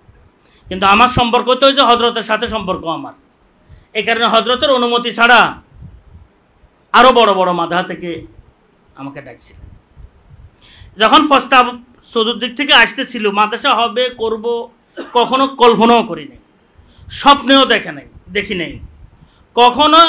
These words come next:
ভাবিও নাই। আচ্ছা, আল্লাহ যে করাইলে হয়, এটাতে কি হয়ে যায়, এটা সব আল্লাহর কিছু, এখানে কারো কিছু নাই। আমি হজরতের কাছে চিঠি লিখছি, আমি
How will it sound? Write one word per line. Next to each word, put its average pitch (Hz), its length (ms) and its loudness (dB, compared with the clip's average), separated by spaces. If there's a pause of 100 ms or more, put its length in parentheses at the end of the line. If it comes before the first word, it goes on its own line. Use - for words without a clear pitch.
(380)
ভাবিও 233 420 4
নাই। 170 280 -4 (480)
আচ্ছা, - 220 -20 (220)
আল্লাহ 196 280 -4
যে 269 120 -4 (240)
করাইলে 262 420 2
হয়, 233 280 2
এটাতে 226 340 -8
কি 175 440 -10 (880)
হয়ে 208 280 -2
যায়, 190 420 0 (140)
এটা 160 180 -16
সব 247 260 -10
আল্লাহর 143 240 -10
কিছু, - 280 -20
এখানে 196 180 -16
কারো 196 240 -6
কিছু - 260 -16
নাই। - 120 -20 (1120)
আমি 302 240 4
হজরতের 220 260 0
কাছে 175 180 -6
চিঠি 147 180 -16
লিখছি, 120 260 -20
আমি 104 160 -20